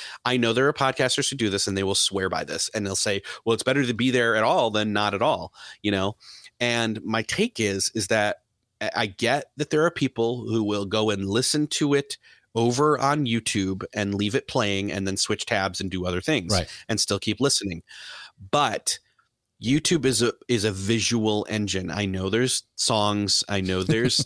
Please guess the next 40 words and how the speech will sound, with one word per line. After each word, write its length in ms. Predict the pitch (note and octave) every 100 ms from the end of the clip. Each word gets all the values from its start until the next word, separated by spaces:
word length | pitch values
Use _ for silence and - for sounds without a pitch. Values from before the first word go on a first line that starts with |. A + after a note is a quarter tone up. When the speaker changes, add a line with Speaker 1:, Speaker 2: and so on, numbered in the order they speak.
| D3+
Speaker 2:
<laughs> 120 | _
Speaker 1:
people 320 | C#3 B2 C3+ B2+
with 180 | B2 -
vision. 260 | A2+ B2
You 60 | B2
know, 100 | G2
I 80 | G#2
know 240 | G#2+ C#3
there's 360 | F3+ D3 B2+ - - - - -
audio 520 | C3 C#3 B2 A2+ G#2+
components 720 | - A#2+ G#2+ B2+ A#2+ A2 -
with 180 | A#2 G#2+ -
a 160 | A2 G#2
visual, 420 | G2 A#2+ A2 A#2
a 60 | A2+
static 400 | - A#2 A2 A2
visual 400 | A#2 G#2+ A2 G#2
or 80 | G2+
changing 400 | - D3+ C3 G#2+
visuals, 500 | A#2+ G#2+ G2+ F2+ - - - - -
but, 120 | A#2
like, 300 | A#2+ A#2 - - -
it's 180 | C#3 -
not 160 | D#3+ F#3
a 40 |
PowerPoint 520 | D3 F#3 D#3+ A2+ G#2+
t-, 140 | - - _ -
presentation 760 | C#3+ B2 A2+ B2 - G2+ F#2+
with 160 | G2+ G#2+
audio. 520 | A2 A2 F#2 F2+ F#2+ -
It 160 | A#2 G2+
is 320 | G#2+ G#2 G2+ -
a 120 | G#2+
podcast. 840 | - - B2+ B2+ - - - - - - - -
And 300 | A2+ A2 G#2+ - _ -
what 260 | G#2+ A2
I 80 | A2
say 300 | A2 F3 F#3+
is, 200 | G#2+ F#2+
is, 220 | G2+ F#2+